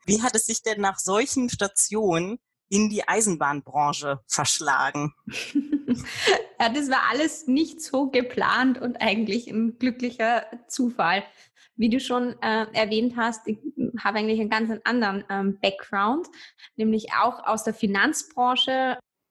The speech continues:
Speaker 2: in großen Unternehmen, internationalen Finanzgruppen sowie auch in Fintechs. Das heißt, eine Branche von ganz zwei unterschiedlichen Seiten gesehen, das heißt Beständigkeit und Bewegung. Aber was mich schon immer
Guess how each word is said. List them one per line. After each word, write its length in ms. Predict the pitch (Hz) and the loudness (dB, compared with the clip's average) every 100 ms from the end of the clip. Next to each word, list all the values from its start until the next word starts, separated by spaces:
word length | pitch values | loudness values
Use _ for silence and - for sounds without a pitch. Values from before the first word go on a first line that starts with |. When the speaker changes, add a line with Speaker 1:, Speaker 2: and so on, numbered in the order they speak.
| _ | _
Speaker 2:
in 440 | 247 269 277 254 - | 0 2 2 0 -4
großen 720 | 233 262 269 - 247 247 233 | 0 0 0 0 0 0 -2
Unternehmen, 640 | - 220 220 220 226 233 | -2 -2 0 0 2 0
internationalen 840 | 226 254 220 220 - 214 196 196 | 0 -2 -2 -2 -2 0 2 2
Finanzgruppen 800 | 208 214 202 214 - - 240 247 | 0 2 2 0 -4 -6 0 0
sowie 360 | 240 220 214 214 | 2 0 0 0
auch 200 | 214 208 | -2 0
in 260 | 208 202 - | 0 0 2
Fintechs. 680 | 320 381 - 262 294 - - | 0 0 0 2 2 -2 -6
Das 140 | 233 | -4
heißt, 280 | 233 220 226 - - - | 0 0 0 -6 -10 0
eine 180 | 214 | 2
Branche 500 | 214 220 214 240 - - - | 0 0 0 0 -2 -10 -2
von 500 | 220 226 240 240 - | 0 0 0 -2 -2
ganz 280 | 220 233 - | -2 -2 -4
zwei 320 | - 196 208 - | 0 0 0 2
unterschiedlichen 1120 | 262 262 262 240 220 247 240 226 220 226 220 _ - - | 2 2 0 -2 0 0 -2 -2 0 0 -4 _ -20 -20
Seiten 440 | - 208 208 240 233 | -4 0 0 2 0
gesehen, 340 | 240 220 233 | 0 0 0
das 140 | 208 214 | 0 -2
heißt 180 | 220 | -4
Beständigkeit 840 | - 220 - 208 247 254 - 220 226 | -2 -4 0 2 2 0 -2 -2 0
und 220 | 247 277 | 0 2
Bewegung. 680 | 254 214 220 226 240 247 240 - - | 0 0 0 0 0 0 -2 -8 -2
Aber 200 | 226 220 | 0 0
was 160 | 233 | 0
mich 100 | 247 | 0
schon 100 | 240 - | 0 -2
immer 300 | 262 262 | 2 2